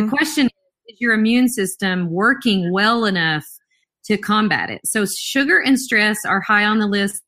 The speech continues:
And then, of course, if you're using oils, those are so strengthening to your immune system. We've got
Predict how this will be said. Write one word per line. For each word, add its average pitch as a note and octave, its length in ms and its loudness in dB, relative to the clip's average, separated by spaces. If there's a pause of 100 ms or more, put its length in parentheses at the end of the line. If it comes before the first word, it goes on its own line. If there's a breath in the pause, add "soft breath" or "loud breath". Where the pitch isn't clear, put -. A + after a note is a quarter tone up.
And G3 160 0
then, A#3 80 2
of A#3 100 -2
course, G#3+ 380 -4 (500)
if G3+ 120 -2
you're A#3+ 120 2
using A#3 540 2
oils, C4 680 0 (220)
those B3+ 260 0
are C4 140 2
so B3+ 760 0 (140)
strengthening B3+ 880 0
to A#3+ 120 -2
your G#3 160 2
immune A3+ 320 2
system. F#3+ 500 -4
We've F3+ 140 -4
got E3+ 180 -2